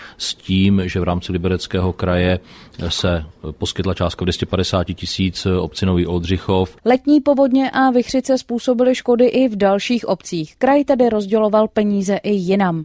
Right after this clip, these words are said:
Speaker 1: Padesát tisíc městu Semily, sedm tisíc devět set městy Si Zásada a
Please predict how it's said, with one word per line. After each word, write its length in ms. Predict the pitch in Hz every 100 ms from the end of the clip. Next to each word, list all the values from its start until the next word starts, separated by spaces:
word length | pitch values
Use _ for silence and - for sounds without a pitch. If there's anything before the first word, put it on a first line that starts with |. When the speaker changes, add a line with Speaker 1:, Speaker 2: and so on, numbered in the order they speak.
| -
Speaker 1:
Padesát 360 | 87 87 90
tisíc 380 | 85 - 92 -
městu 260 | 90 87 87
Semily, 500 | - 87 87 87 85 - - - - - 80
sedm 240 | - 90
tisíc 280 | 85 87 85
devět 280 | 85 82 -
set 280 | 90 80 - 82
městy 300 | 85 85 -
Si 140 | - 85
Zásada 480 | 82 78 - 82
a 80 | 71